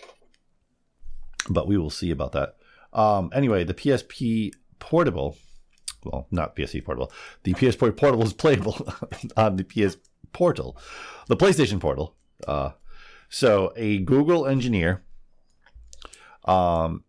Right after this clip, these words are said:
and his actual title is ethical hacker. He's one of their head security people,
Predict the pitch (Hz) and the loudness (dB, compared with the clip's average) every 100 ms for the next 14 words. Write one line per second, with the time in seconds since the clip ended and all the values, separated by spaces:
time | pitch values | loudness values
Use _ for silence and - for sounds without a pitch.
0 | - 120 107 113 110 - - - - _ | -2 0 2 2 0 -4 -12 -20 -20 _
1 | _ - 101 95 - 113 147 170 135 123 | _ 2 2 2 2 2 4 4 6 4
2 | 143 135 _ _ 98 92 98 95 - 139 | 2 -4 _ _ -4 -2 0 0 2 2
3 | 117 98 - 107 - 101 90 92 104 98 | 4 2 2 -2 0 -2 0 0 2 2
4 | 92 87 107 110 - - 117 98 78 71 | 0 2 0 0 -4 -2 -2 -2 -4 -4
5 | 87 | -6